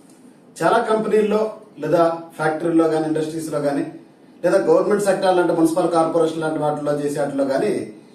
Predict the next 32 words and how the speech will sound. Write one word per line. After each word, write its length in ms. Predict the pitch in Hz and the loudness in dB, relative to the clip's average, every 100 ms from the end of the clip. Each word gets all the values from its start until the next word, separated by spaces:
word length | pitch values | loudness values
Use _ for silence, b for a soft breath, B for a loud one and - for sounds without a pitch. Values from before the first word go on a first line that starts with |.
| - - | -14 -4
ఎవరో 180 | 185 220 | 0 2
ఒక 200 | 240 - | 0 -2
కాంట్రాక్టర్‌కి 840 | 170 190 233 233 233 214 202 196 | 0 0 2 2 0 -2 0 0
టెండర్లు 320 | 170 165 185 180 | 2 2 4 2
పడుకొని, 360 | 170 165 180 | 2 2 2
ఆ 40 | 180 | 0
కాంట్రాక్టర్ల 800 | 151 165 208 214 196 190 190 170 | 0 -2 0 -2 -2 -2 -2 0
పరిధిలో 640 | 160 247 233 139 139 - - - | 0 2 4 4 0 -6 -16 -10
ఒక 120 | 170 165 | -2 2
వంద, 200 | 165 196 | 4 4
రెండు 300 | 190 170 180 | 4 4 4
వందల 180 | 185 | 4
మంది 260 | 175 175 175 | 2 2 2
లేదా 160 | 170 165 | 2 2
మూడు 200 | 165 165 | 2 4
వందల 140 | 165 | 4
మంది 220 | 165 160 | 4 4
అలాగే 220 | 160 160 | 4 0
కొంతమంది 440 | 156 151 143 147 147 | -2 -6 -6 -6 -2
కార్మికులు 400 | 143 160 165 139 | 0 0 0 -2
ఉంటారు. 360 | 131 - - - - - - - 160 | 0 -2 -2 -8 -20 -20 -20 -4 0
వీళ్ళకి 240 | 190 175 | 2 2
జీతభత్యాలు 680 | 165 196 214 214 214 196 196 | 2 2 0 -2 0 2 4
ఇవ్వడం 260 | 196 190 | 4 4
గాని, 200 | 185 190 | 4 4
మిగతా 260 | 175 175 180 | 2 2 2
అన్ని 140 | 180 | 2
చూడడం 300 | 170 170 170 | 0 0 0
కూడా 140 | 165 - | 0 0
ఆ 80 | |
కాంట్రాక్టర్ 560 | 175 170 185 190 180 170 | 0 0 0 -2 -4 -4
చూసుకుంటుంటాడు. 540 | 160 170 165 - - | -4 -4 -4 -6 -10